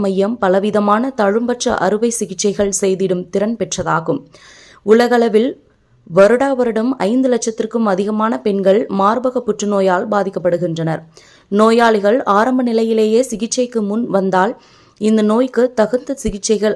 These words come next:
அளித்து குணப்படுத்திவிட முடியும். இந்நிகழ்வில் கே எம் சி ஹெச் மருத்துவர்கள், ஊழியர்கள், மருத்துவக் கல்லூரி மாணவர்கள், மார்பக புற்றுநோயில் இருந்து மீண்டவர்கள் மற்றும் திரளான பொதுமக்கள்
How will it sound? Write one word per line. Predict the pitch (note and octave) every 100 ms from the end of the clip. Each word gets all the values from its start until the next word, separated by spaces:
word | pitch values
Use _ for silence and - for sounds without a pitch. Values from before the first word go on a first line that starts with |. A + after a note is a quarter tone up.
| -
அளித்து | F#3+ E3 A3+
குணப்படுத்திவிட | A3+ A#3+ A3+ F#3+ F3+ F3 E3+
முடியும். | E3 E3 E3 - - _ _ G#3+
இந்நிகழ்வில் | A3 G3+ A#3+ G#3+ A#3+ C#4+
கே | A#3 A3+
எம் | A#3 A3+
சி | A3 G#3+
ஹெச் | G#3+ G3+
மருத்துவர்கள், | G3+ G3+ G3+ F#3+ G3+ C#4+ G#3
ஊழியர்கள், | G#3+ G#3+ G3 F#3 G3 C4 - G3
மருத்துவக் | G#3+ A#3 B3 B3
கல்லூரி | G3+ G3+ G3+ F#3+
மாணவர்கள், | F#3+ G3 F#3 F3+ A#3 - _ _ _ G3
மார்பக | G#3+ B3 B3 B3 A#3+
புற்றுநோயில் | - G#3+ G3+ G3+ G3 G3 F#3
இருந்து | G3 F#3+ F3
மீண்டவர்கள் | G3+ G3+ F3+ E3+ F#3 C4 - - -
மற்றும் | A3 G#3+ F#3+ E3
திரளான | G3+ A3 A3+ C#4
பொதுமக்கள் | A#3 G#3+ G#3 G#3 G#3